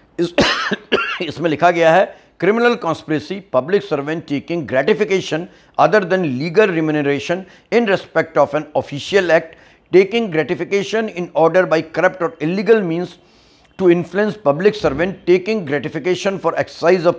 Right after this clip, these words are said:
personal influence with public servant and abetment of our of other offenses।" यानी कि हरीश रावत और उनके साथ उस समय सरकार में, उनकी ही सरकार में मंत्री रहे और वर्तमान में भाजपा सरकार में भी सम्मानित मंत्री हरक सिंह रावत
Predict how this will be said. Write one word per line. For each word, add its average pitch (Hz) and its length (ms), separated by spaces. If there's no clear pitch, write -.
personal 151 340
influence 160 520
with 151 100
public 147 320
servant 139 300
and 165 200
abetment 147 460
of 147 80
our 120 180
of 104 80
other 139 200
offenses।" 110 460
यानी 156 260
कि 170 100
हरीश 165 380
रावत 123 420
और 143 160
उनके 143 280
साथ 139 280
उस - 300
समय 127 340
सरकार 135 380
में, 123 360
उनकी 147 260
ही 180 80
सरकार 131 380
में 123 100
मंत्री 120 380
रहे 175 200
और 185 180
वर्तमान 131 480
में 160 200
भाजपा 104 440
सरकार 139 400
में 131 140
भी 135 100
सम्मानित 123 580
मंत्री 131 400
हरक 135 180
सिंह 160 200
रावत 107 360